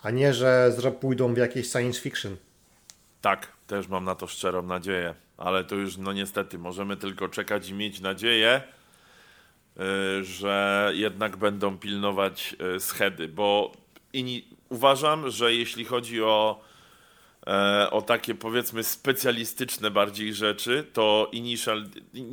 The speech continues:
Speaker 2: nie wyszło jeszcze nic, absolutnie nie wyszło, co by się nawet zbliżało do tego, co oni robią. To jest, no,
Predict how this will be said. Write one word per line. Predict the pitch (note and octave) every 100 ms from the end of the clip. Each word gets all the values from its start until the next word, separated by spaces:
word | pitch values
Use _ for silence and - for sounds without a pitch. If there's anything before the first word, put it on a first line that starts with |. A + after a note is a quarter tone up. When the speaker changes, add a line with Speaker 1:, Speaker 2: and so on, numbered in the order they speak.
| C3+ C3
Speaker 2:
nie | C#3+ F#3
wyszło | A3+ - G#2+
jeszcze | G2 F#2+ F#2+ F#2
nic, | F#2 - -
absolutnie | - A#2+ - D3+ D#3 D#3
nie | D3 C#3
wyszło, | C#3+ D3 D3+
co | C#3
by | B2+
się | B2+
nawet | B2+ C3 A#2+
zbliżało | G#2+ G2+ A2 A2 B2 C3 A2+
do | G2 G2+
tego, | A2 G2+
co | F#2+ E2+
oni | F#2+ F#2
robią. | F2 E2+ D2 - _ -
To | G2
jest, | F2 - _ _ _ _ _ - - _ _ _ _ _ _ -
no, | A#2+ B2+